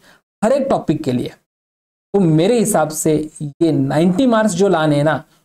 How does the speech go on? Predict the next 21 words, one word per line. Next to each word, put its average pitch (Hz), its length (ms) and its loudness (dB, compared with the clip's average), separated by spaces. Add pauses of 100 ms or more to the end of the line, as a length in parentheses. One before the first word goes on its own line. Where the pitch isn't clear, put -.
(300)
बड़ी 202 160 2
आसानी 214 460 2
से 226 100 2
आप 165 200 0
लोग 151 140 2
ला 127 100 2
सकते - 360 -8
हो, 151 60 0
बड़ी 202 240 2
आसानी 151 340 0
से 139 100 -6
ला 131 120 -4
सकते - 140 -18
हो। - 60 -20 (800)
तो 226 160 -2
क्योंकि 247 280 2
आपको 240 360 -2
पता 202 300 -2
होगा, 156 520 0
real 175 420 2
analysis 170 540 0